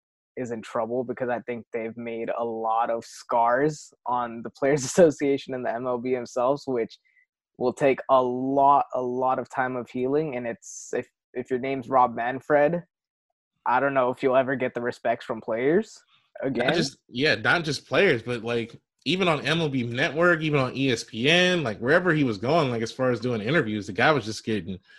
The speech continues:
Speaker 2: raked over the <laughs> coals
Speaker 1: Yeah.
Speaker 2: and was not getting thrown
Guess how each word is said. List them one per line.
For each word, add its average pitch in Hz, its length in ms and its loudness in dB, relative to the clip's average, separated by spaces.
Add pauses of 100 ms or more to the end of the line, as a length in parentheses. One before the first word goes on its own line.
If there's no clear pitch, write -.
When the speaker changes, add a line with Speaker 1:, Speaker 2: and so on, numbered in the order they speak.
(680)
Speaker 2:
raked 151 540 6
over 160 300 8
the 120 80 0
<laughs> - 120 -2
coals 247 960 6
Speaker 1:
Yeah. 214 340 0
Speaker 2:
and 170 140 8
was 156 140 6
not 170 240 6
getting 175 220 8
thrown 160 280 6